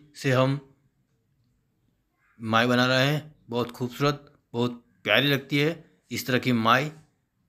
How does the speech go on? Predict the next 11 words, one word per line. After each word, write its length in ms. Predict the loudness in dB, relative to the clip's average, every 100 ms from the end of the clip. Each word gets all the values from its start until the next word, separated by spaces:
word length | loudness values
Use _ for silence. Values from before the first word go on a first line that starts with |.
| _
देखिए 260 | -8 -4 -2
दोस्तों, 340 | -2 -2 -2 -2 -12 _ _ _ _ _ _
दोस्तों 280 | -8 0 2 2 0
आपसे 220 | -4 -2
गुजारिश 420 | -2 2 2 4
है 300 | 2 2 -2 -16 _
वीडियो 240 | -2 0 0
को 140 | 0
लाइक 400 | 0 4 4 4
कर 100 | -2
दीजिए। 420 | -4 0 2 0